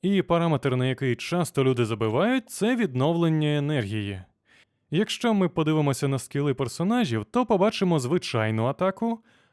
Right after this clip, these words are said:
елементальний скіл, що має просто кулдаун, та ультимейт, що також має кулдаун, але ще й потребує різну кількість енергії. І швидкість її набору залежить від групи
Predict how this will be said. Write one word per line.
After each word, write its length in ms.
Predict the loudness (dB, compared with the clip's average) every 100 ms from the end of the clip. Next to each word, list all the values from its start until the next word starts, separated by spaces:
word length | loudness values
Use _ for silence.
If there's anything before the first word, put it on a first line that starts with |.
| 0
елементальний 680 | 4 4 4 2 2 2
скіл, 500 | -2 -6 -2 -2 -2 -6 _
що 220 | -6 -2
має 340 | 2 4 2 2
просто 440 | 0 -2 0 -2
кулдаун, 540 | -2 0 2 2 0 -4 _ _ _ 0
та 100 | 2
ультимейт, 540 | 2 2 2 2 0
що 320 | -2 0 2
також 460 | 0 -2 0 2 2
має 200 | 0 -2
кулдаун, 540 | -2 -2 0 2 0 -2
але 560 | 0 2 2 2 -2
ще 360 | -6 -10 -4 -2
й 60 | 0
потребує 600 | -2 -2 0 2 4 4
різну 400 | 2 0 0 -2
кількість 560 | 0 0 0 -4 -4
енергії. 680 | -4 0 -2 -2 -6 -6 -10 _ _ _ _
І 260 | 2 2 2
швидкість 540 | -2 0 0 -2 -4
її 180 | -2 0
набору 500 | 0 0 0 2 0
залежить 520 | 2 2 2 0 0
від 100 | -2
групи 560 | -2 -2 -2 -2 -2